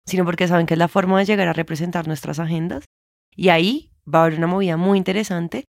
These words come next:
porque no puedes controlar desde un partido político que una mujer esté ahí para transformar cosas. Y ese es un secreto que nosotras sabemos. Yo sueño con verlas llegar a ellas y sueño con ver cómo va a ser su ejercicio porque va a ser muy fuerte, pero también sueño en que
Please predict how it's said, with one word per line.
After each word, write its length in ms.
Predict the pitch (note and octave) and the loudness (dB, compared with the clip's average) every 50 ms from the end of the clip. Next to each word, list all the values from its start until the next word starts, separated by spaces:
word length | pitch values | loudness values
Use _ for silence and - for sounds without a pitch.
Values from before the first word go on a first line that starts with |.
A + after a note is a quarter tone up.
| _ _ _ _ _ _ | _ _ _ _ _ _
porque 280 | - F3 E3+ - F3+ F3 | -8 -6 -6 -6 -4 0
no 220 | F3+ F#3 F3 D#3 | 2 2 2 2
puedes 280 | - F3+ F3+ F#3+ F3+ - | 2 4 4 4 2 2
controlar 580 | - A3 A3+ A3 A3+ A3+ G3+ F#3+ F#3 F#3 F#3+ | 2 0 2 0 0 0 2 4 4 4 4
desde 200 | F3+ F3+ D#3 D3+ | 2 -2 -6 -6
un 60 | D3+ | -6
partido 360 | C#3+ D#3+ D#3 D3 D#3+ D#3+ E3 D#3+ | -6 -8 -6 -4 -4 -4 -2 -2
político 600 | - G3 F#3+ F3+ D#3+ - D#3+ - A#3 C4 D4 - _ _ _ _ | -2 -2 -2 -2 -4 -6 -6 -4 -6 -6 -6 -10 _ _ _ _
que 100 | - F#3+ | -2 0
una 160 | F#3 F3 E3 | 0 0 0
mujer 260 | E3 E3+ E3+ E3+ F3 | 0 -2 -2 -2 -4
esté 200 | D#3+ F#3+ - - | -4 -6 -4 -4
ahí 80 | D#3 D#3 | -6 -4
para 200 | - D#3+ D#3 D3+ | -2 -4 -4 -4
transformar 540 | - D#3 D#3 C#3+ - E3 D#3 D#3 D#3 C#3+ - | -4 -8 -8 -6 -6 -4 -4 -4 -4 -6 -8
cosas. 300 | - - - - - - _ _ _ _ _ _ - | -10 -12 -14 -14 -20 -20 _ _ _ _ _ _ 2
Y 140 | - F#3+ | 4 4
ese 100 | G3 F#3 | 4 6
es 60 | F#3 F#3 | 4 2
un 80 | G3+ | 2
secreto 300 | F#3 A3+ G#3+ A#3 A3 A3+ | 2 2 2 2 0 2
que 120 | A3+ A#3+ A#3+ | 0 0 0
nosotras 400 | A#3+ A#3 G#3 G3+ - D#3+ E3+ D#3 | 0 0 0 0 0 0 2 4
sabemos. 320 | F#3 F#3 F#3 F3 E3+ E3 | 4 4 4 4 2 2
Yo 100 | D#3 D#3+ | 0 0
sueño 300 | - - G3 F#3 F3+ F3 | 0 2 2 2 2 0
con 200 | - G3+ G#3 G#3+ | 0 0 0 2
verlas 260 | G3 F#3+ E3 D#3+ D#3 | 0 0 0 0 0
llegar 260 | D#3+ F3 F3 F#3+ - | 0 2 2 2 2
a 100 | E3 E3 | 2 0
ellas 360 | E3 D#3+ D#3 D#3+ F#3+ A#3+ C#4+ - | 0 -2 -2 -4 -6 -8 -10 -10
y 160 | E4 C#4 F#3+ | -8 -6 -6
sueño 320 | F3+ - F3+ F3 E3+ D#3 - | -4 -2 -2 -2 -2 -2 -4
con 240 | - F3 F3+ G3 | -4 -4 -2 0
ver 180 | F3 F3 E3 D#3 | 0 0 -2 -2
cómo 280 | - E3+ E3 E3 E3+ E3+ | -2 -2 0 2 2 2
va 60 | E3+ | 2
a 40 | E3+ | 0
ser 180 | - F#3+ F#3+ | 0 -2 -2
su 120 | E3 - F#3+ | -2 -2 -4
ejercicio 440 | F#3 G#3 G#3+ - G3+ F3+ D#3 E3+ | -4 -4 -6 -6 -6 -8 -8 -8
porque 240 | D#3 E3+ E3 - F#3 | -8 -8 -6 -4 -2
va 60 | F#3+ | -2
a 40 | F#3 | -2
ser 140 | D#3 D#3+ D#3 | -2 -4 -4
muy 160 | D#3 D#3+ E3 | -4 -4 -6
fuerte, 520 | D3+ - G#3 G#3+ G3+ E3+ - - A3+ C4 _ _ _ _ _ _ _ _ - | -4 0 2 2 2 2 0 -4 -10 -10 _ _ _ _ _ _ _ _ 0
pero 140 | F#3+ F#3+ | 2 4
también 280 | F#3+ G3 F3+ F3+ E3+ E3+ | 4 4 4 4 2 2
sueño 320 | D3+ - F#3+ F#3+ F#3+ F#3 | 2 4 4 4 4 4
en 60 | F#3 F3 | 2 2
que 300 | - G#3+ A3+ - - | 2 0 0 0 -2